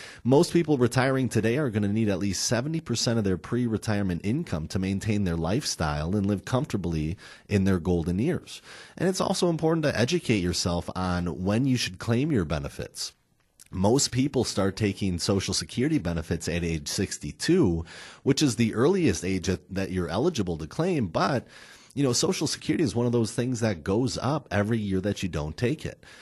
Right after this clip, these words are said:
So from sixty-six to your full retirement age, it goes up six percent per year. From full retirement age to seventy, it starts going up eight percent.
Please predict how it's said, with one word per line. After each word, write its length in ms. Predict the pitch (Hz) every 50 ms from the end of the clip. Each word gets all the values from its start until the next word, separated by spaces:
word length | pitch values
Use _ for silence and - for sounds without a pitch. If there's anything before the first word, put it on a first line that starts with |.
| - -
So 400 | - - - 101 98 95 95 92
from 260 | - - - 107 95 90
sixty-six 720 | - - 131 113 - - - 107 95 - - 110 107 -
to 140 | - - 107
your 120 | 98 95 90
full 280 | - - 107 101 95
retirement 540 | 87 90 85 - 104 95 95 101 107 107 104
age, 240 | 101 104 113 113 120
it 80 | -
goes 200 | - 92 92 80
up 200 | 82 90 82 -
six 240 | - - 120 113 -
percent 520 | - - 110 101 - - 110 107 101 - -
per 220 | - - 110 110
year. 380 | 110 107 107 107 107 110 107 107
From 320 | - - 92 82 78 - - - - - -
full 260 | _ - - 120 117
retirement 540 | 101 98 92 - 110 101 104 104 101 98 98
age 340 | 98 98 98 101 95 - -
to 100 | - 82
seventy, 540 | 82 - - 123 107 123 156 147 117 87 80
it 120 | 85 82 -
starts 300 | - - 101 98 - -
going 280 | - 104 92 90 87
up 160 | 87 80 71 -
eight 260 | 90 98 110 139 -
percent. 540 | - 147 135 - - - 78 71 71 69 -